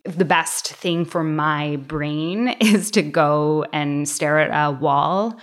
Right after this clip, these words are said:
in a Zen center for a week at a time, Siddha Sesshin. Like, that is amazing. So that is kind of how, part of the reason how I got into freediving.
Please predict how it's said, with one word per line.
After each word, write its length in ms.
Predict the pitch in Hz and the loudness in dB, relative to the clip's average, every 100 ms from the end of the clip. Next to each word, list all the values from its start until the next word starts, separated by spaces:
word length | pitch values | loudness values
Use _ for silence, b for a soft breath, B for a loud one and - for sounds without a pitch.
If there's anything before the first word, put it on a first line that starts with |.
| B | B
in 120 | - 160 | -4 -2
a 80 | |
Zen 260 | 147 143 156 | 0 0 0
center 560 | 151 196 202 220 220 214 | 0 0 2 2 2 0
for 200 | - 220 | 2 4
a 60 | |
week 220 | 220 233 | 4 2
at 80 | 233 | 0
a 60 | 220 | -2
time, 400 | 226 214 220 247 | -2 -4 -2 -4
Siddha 340 | - 180 165 | -2 0 0
Sesshin. 680 | 160 - 151 - 151 180 214 | -2 -4 -4 -2 0 2 2
Like, 280 | 170 139 - | 0 -2 0
that 280 | 160 160 | 2 2
is 120 | 170 170 | -2 -4
amazing. 680 | 151 151 165 226 269 277 277 B B B B B _ | -2 -2 0 0 2 0 -4 B B B B B _
So 280 | - 247 214 | 2 4 4
that 420 | 202 180 196 254 - | 0 2 4 4 0
is 200 | 208 185 | -4 -4
kind 380 | - 185 185 190 | -8 -6 -4 -4
of 80 | |
how, 840 | - - - 170 175 175 170 170 165 | -6 -8 -2 0 2 2 0 -2 -4
part 260 | - - 233 | -4 0 0
of 80 | 214 | 0
the 80 | |
reason 240 | 208 202 185 | -2 -2 -4
how 180 | 180 170 | -4 -4
I 80 | |
got 280 | 170 160 165 | 2 2 2
into 540 | 160 160 - - 160 156 | -2 -8 -8 -6 -6 -6
freediving. 920 | - 160 160 151 - - 71 85 - | -8 -8 -6 -6 -8 -12 -14 -16 -18